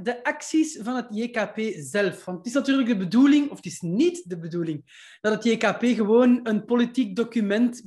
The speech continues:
blijft waar verder niks mee gebeurt of dat als achtergronddocumentatie kan gebruikt worden. Nee, het is effectief de bedoeling om daar actief mee aan de slag te gaan, om acties op te zetten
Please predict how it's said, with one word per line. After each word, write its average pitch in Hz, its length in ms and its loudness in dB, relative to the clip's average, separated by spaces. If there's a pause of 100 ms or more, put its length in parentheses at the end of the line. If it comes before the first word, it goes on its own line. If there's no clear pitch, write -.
blijft 226 420 -6
waar 208 420 -6 (300)
verder 214 460 -4
niks 240 280 -2
mee 226 200 -2
gebeurt 208 460 -4
of 196 100 -10
dat 196 80 -6
als 190 160 -10
achtergronddocumentatie 233 1500 -6
kan 220 160 -8
gebruikt 214 380 -4
worden. 233 300 -8 (300)
Nee, 254 160 2
het 311 120 2
is - 140 2
effectief 285 680 0 (120)
de 185 220 -4
bedoeling 269 680 4 (240)
om 294 260 4
daar 269 580 0 (120)
actief 285 680 2
mee 247 220 0
aan 226 120 0
de 196 60 -4
slag 302 300 -2
te 285 100 -4
gaan, 254 320 -2
om 214 200 -8
acties 302 520 -2
op - 180 -10
te 262 100 -4
zetten 247 500 -2